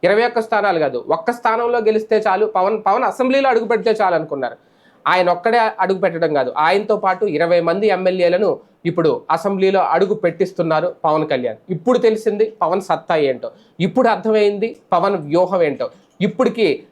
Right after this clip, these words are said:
అందరికీ, అంటే ఒక్క జన సైనికులకే కాదు, మిగిలిన పార్టీలకు కూడా బాగా అవగతమైంది అసలు ఏంటి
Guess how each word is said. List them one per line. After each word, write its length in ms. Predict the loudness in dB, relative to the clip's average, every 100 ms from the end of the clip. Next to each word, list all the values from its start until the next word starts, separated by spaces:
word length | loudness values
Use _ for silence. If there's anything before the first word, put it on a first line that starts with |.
| _
అందరికీ, 540 | 0 2 2 2 2 0
అంటే 240 | 0 0
ఒక్క 300 | 0 0 -2
జన 280 | -2 0 -2
సైనికులకే 640 | -2 -2 0 0 0 0
కాదు, 320 | 0 0 -2 -2
మిగిలిన 400 | -2 0 -2 -2
పార్టీలకు 680 | -4 -2 -2 0 -2 -2 0
కూడా 220 | 0 0
బాగా 580 | -2 -2 0 0 -2 -4
అవగతమైంది 880 | -4 0 0 0 0 0 -2 -4 -4
అసలు 320 | -4 -2 -2 -4 -4
ఏంటి 580 | 0 2 2 -2 -2